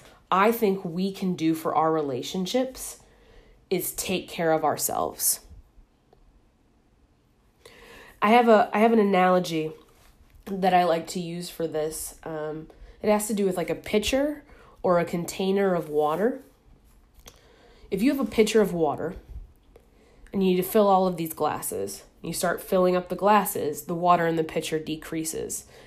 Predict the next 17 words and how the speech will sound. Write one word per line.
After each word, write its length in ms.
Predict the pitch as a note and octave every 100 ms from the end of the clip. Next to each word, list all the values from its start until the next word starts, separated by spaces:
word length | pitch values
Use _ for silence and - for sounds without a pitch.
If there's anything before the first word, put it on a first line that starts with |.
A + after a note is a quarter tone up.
| -
And 140 | F#3
eventually, 680 | F#3 F4 F4 E3+ D3+ B3+ - - _ _ _ _ _ _ _ _ _ _ _ _ _ _ _ _
because 240 | - F#3 E3+
the 60 |
glasses 500 | F3 F#3 F#3 F#3 E3
keep 320 | - - G#3+ E3
going, 560 | F#3+ A3+ B2+ C3 - - - - -
you 160 | G#3+
run 200 | G3 G3
out 120 | F#3
of 140 | F3 D#3+
water. 480 | D#3 A2+ - - - _ _ _ _ _ _ _ _
Now, 120 | F#3 F3
how, 260 | G3 G3+
how 260 | - F#3+ G3
can 200 | G3+ G#3+
you 340 | F#3 F3 E3+